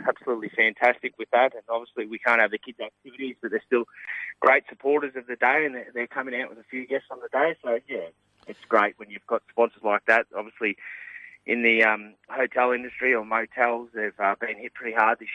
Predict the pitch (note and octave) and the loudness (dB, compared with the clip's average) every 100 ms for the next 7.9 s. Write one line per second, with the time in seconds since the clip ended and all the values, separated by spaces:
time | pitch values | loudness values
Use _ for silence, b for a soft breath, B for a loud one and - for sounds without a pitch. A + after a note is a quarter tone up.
0 | A#2+ A#2+ - _ b b - A#2+ - B2+ | -12 -16 -20 _ b b -8 -8 -6 -10
1 | A#2 A2+ A2 A2 - G#2 - _ - A#2+ | -8 -8 4 2 4 -6 -6 _ 2 2
2 | - - A#2 A#2 B2 A#2 A2 A#2 A#2 A2 | 2 2 4 4 2 -8 -8 -8 -6 -8
3 | - B2+ A#2 A#2 - A#2+ A#2 G#2+ _ B | 0 0 0 -8 -10 -4 -2 -2 _ B
4 | B B B B _ - G#2+ - C3+ B2 | B B B B _ 0 2 4 6 6
5 | C3+ - A#2+ A#2+ A#2+ A2 G#2 G#2+ G2+ F#2 | 4 0 -4 -2 -4 -12 -8 -6 -6 -8
6 | _ _ _ A#2 G#2+ - G#2+ _ - - | _ _ _ -14 -12 -14 -16 _ -20 -10
7 | F#2 F#2+ G#2+ - G#2+ A2 A#2 G#2+ B2 | -10 -2 -2 2 0 2 0 4 2